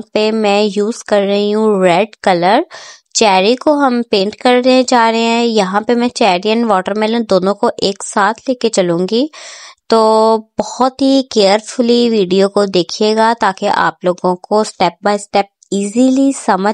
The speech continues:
आ जाए। अगर किसी चीज़ की समझ नहीं आ रही तो आप कमेंट सेक्शन में पूछ सकते हो, इंशाल्लाह मैं आपको फौरन से, पॉसिबल हुआ तो फौरन से जो है वो आपको रिप्लाई लाजमी करूँगी।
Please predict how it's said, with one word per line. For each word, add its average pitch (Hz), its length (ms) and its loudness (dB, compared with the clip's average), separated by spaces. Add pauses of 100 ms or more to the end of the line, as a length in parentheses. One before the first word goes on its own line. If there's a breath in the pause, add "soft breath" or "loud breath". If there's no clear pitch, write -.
आ 226 180 0
जाए। 240 320 0
अगर 196 340 -4
किसी 214 280 -8
चीज़ 208 280 -8
की 214 100 -14
समझ 208 300 -4 (160)
नहीं 190 300 -2
आ 196 160 2
रही 202 140 0
तो 214 120 -4 (100)
आप 180 240 -2
कमेंट 190 300 -2
सेक्शन 202 320 -6
में 202 160 -2 (120)
पूछ 190 200 -6
सकते 247 400 -4
हो, 247 180 2 (400 loud breath)
इंशाल्लाह 202 640 0
मैं 202 200 -2
आपको 208 560 0 (100)
फौरन 196 420 -2
से, 214 320 -2
पॉसिबल 196 600 -2
हुआ 185 260 0
तो 220 200 -2 (140)
फौरन 180 320 0
से 202 160 -6
जो 196 140 -2
है 180 240 -2
वो 175 140 -2
आपको - 320 -2
रिप्लाई 180 480 -2
लाजमी 160 520 -2
करूँगी। - 520 -10